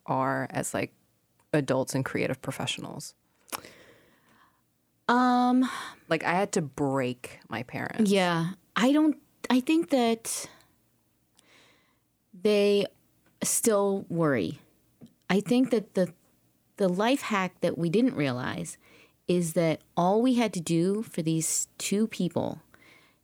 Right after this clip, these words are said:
Speaker 2: is give them a grandchild.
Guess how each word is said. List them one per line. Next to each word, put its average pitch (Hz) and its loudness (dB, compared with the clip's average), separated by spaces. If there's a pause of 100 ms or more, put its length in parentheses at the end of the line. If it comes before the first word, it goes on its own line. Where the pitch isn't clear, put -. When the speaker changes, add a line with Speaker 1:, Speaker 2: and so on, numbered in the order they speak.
(160)
Speaker 2:
is 160 0
give 156 0
them 147 2 (480)
a 147 2
grandchild. 123 -2